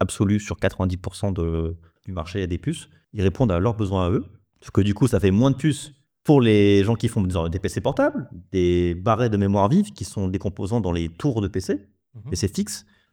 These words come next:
Speaker 1: mais aussi dans les, dans les puces de mémoire pour les smartphones.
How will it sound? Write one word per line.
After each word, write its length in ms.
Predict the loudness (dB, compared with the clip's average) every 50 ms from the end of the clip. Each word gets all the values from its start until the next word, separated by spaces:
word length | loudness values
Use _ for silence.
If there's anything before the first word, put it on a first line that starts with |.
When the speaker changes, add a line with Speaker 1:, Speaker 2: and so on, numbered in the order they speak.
| 0
Speaker 1:
mais 60 | 2 2
aussi 200 | 2 2 0 -2
dans 140 | 0 0
les, 300 | 0 0 0 0 0 0
dans 120 | 0 0 0
les 120 | -2 -2
puces 380 | -4 -8 -20 _ _ -6 -4 -2
de 80 | 2
mémoire 360 | 2 2 2 2 0 -2 -4 -6
pour 140 | -4 -2
les 100 | -2 -2
smartphones. 420 | -2 0 -2 -2 0 0 0 0